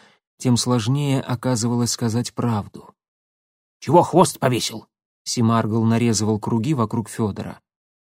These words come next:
«Да я нормально», начал отнекиваться Фёдор. «Видим мы твоё нормально», насмешливо заявил полкан, который прислушивался к разговору. «Ты это нормально бантиком завяжи и на шею повесь,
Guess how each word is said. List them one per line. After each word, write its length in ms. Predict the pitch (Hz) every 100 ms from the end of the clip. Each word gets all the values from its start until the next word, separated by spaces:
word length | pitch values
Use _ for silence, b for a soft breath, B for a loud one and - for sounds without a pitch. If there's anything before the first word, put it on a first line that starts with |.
| _
«Да 160 | 104 123
я 160 | 208 262
нормально», 720 | 247 247 254 165 107 90 - b b -
начал 340 | 123 - 117
отнекиваться 600 | 110 123 107 107 110 131
Фёдор. 480 | - 127 101 101 - _ _ _ _ _ _ -
«Видим 440 | 98 135 143 165
мы 120 | 160 151
твоё 340 | 156 156 147
нормально», 720 | 139 143 143 143 107 92 87 - _ _ -
насмешливо 720 | 120 110 117 107 - 110 107
заявил 420 | 104 113 113 107
полкан, 580 | 110 107 104 135 143 110 B -
который 360 | 123 123 120
прислушивался 760 | 104 123 - 123 - 113 110 117
к 60 |
разговору. 680 | 120 104 110 113 98 - - _ _ _ _ -
«Ты 140 | 131
это 220 | 147 156
нормально 600 | 147 143 147 180 170 151
бантиком 540 | 139 202 202 127 131 120
завяжи 500 | 117 120 120 101 101
и 120 | 127
на 140 | 180
шею 360 | 165 180 165 120
повесь, 480 | 117 107 98 -